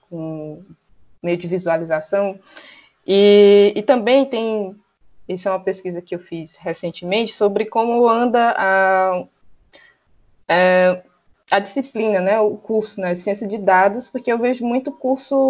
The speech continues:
online, vejo muito isso, mas o, em relação a, às, às universidades, né, no, no Brasil especificamente, que é a nossa realidade. É, como, quanto essas universidades do Brasil estão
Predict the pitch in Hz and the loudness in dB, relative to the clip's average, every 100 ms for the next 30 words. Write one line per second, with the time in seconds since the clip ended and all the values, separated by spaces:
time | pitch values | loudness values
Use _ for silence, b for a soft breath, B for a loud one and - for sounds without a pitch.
0 | 262 262 277 220 190 208 262 277 _ - | 2 2 2 2 2 0 -2 -8 _ -6
1 | 190 185 190 208 196 196 - _ B B | -6 -6 -8 -6 -6 -6 -10 _ B B
2 | B B _ 196 196 254 226 - _ - | B B _ -2 0 -2 -4 -10 _ -6
3 | 208 220 220 214 214 226 220 214 208 208 | 0 2 4 2 0 -2 0 0 2 4
4 | 208 202 208 190 196 233 247 240 247 233 | 2 0 -8 -4 -2 -2 -2 -4 -8 -2
5 | 190 170 170 170 185 190 180 175 170 170 | 0 0 -4 -8 -6 -6 -6 -6 -10 -18
6 | _ _ _ _ _ _ - - - 202 | _ _ _ _ _ _ -20 -20 -4 0
7 | 190 180 196 190 185 - 190 - 202 202 | 4 4 4 0 -2 -4 -6 -6 -6 -4
8 | 190 175 - - 170 165 165 170 - 170 | -4 -8 -10 -10 -8 -8 -8 -10 -8 -6
9 | 180 185 160 160 - b b b b b | -4 -2 -2 -2 -8 b b b b b
10 | b - 180 185 - 240 262 269 254 - | b 0 4 6 4 4 6 6 4 0
11 | 240 269 269 247 247 240 233 226 220 220 | -2 0 2 0 0 -4 -4 -4 -4 0
12 | 214 214 196 185 208 208 196 202 196 190 | 0 0 -2 2 2 -2 -8 -4 0 0
13 | 196 202 208 214 214 208 208 | -2 -2 0 2 0 -2 -6